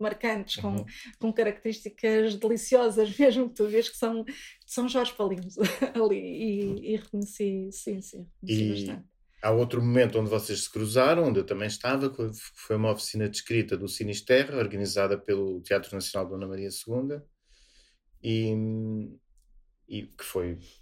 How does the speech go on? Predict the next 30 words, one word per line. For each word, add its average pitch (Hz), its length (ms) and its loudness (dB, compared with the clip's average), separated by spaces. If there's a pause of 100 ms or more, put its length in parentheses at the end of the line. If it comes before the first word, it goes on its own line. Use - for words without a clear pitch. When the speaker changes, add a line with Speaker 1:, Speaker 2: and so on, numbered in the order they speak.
(500)
Speaker 2:
muito 98 220 -6
especial, 139 520 2
porque - 240 -6
aprendemos 98 480 -2
muito. 135 400 0 (840)
Eh, 107 640 -2 (420)
e 110 80 -2
agora 131 200 4
eu - 40 4
estava 147 240 0
curioso, 101 680 0 (640)
vês 135 480 0
coisas 156 480 4
dessa 143 260 0
oficina 143 420 0
também 131 260 4
na 127 60 2
escrita 123 400 -4
do 117 100 -2
Jorge, 120 600 -2 (120)
da 113 140 -6
maneira 113 280 0
como 110 220 -2
mudou 110 220 2
ou 107 80 4
não? 131 400 -2 (380)
Na 120 120 0
tua 156 180 4
escrita 143 340 0
influenciou? 131 800 0